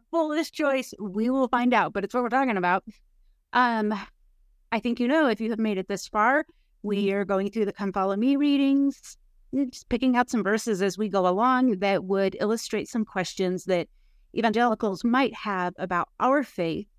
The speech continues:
So that when these things come up in conversation with your evangelical friends and family members,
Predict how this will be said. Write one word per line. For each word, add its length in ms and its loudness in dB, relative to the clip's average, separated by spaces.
So 120 0
that 100 2
when 160 4
these 180 2
things 300 2
come 220 4
up 160 2
in 100 6
conversation 720 0
with 140 -2
your 260 0
evangelical 580 -2
friends 300 -4
and 80 -4
family 280 2
members, 420 0